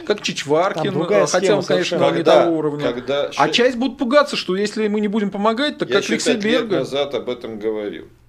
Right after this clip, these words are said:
Speaker 3: что рано или поздно наступит момент, я думал, что раньше, но щас он наступает, сейчас наступил, вернее, уже,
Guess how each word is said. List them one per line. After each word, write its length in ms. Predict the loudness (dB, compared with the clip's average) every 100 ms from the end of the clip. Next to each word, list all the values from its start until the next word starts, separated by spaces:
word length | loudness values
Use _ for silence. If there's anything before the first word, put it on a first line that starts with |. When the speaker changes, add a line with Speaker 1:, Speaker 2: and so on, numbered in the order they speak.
| _ _ _
Speaker 3:
что 200 | -10 -6 -2
рано 280 | -4 -4
или 140 | -4 -4
поздно 420 | -6 -6 -6 -6
наступит 500 | -8 -10 -14 -14 -10
момент, 300 | -8 -8 -4
я 140 | -4
думал, 260 | -4 -6 -8
что 200 | -6 -6
раньше, 340 | -4 -6 -10
но 80 | -16
щас 300 | -8 -8 -8
он 80 | -12
наступает, 500 | -16 -16 -8 -6 -6
сейчас 400 | -10 -10 -8 -8
наступил, 540 | -12 -16 -18 -14 -12 -10
вернее, 380 | -12 -14 -18
уже, 200 | -18 -20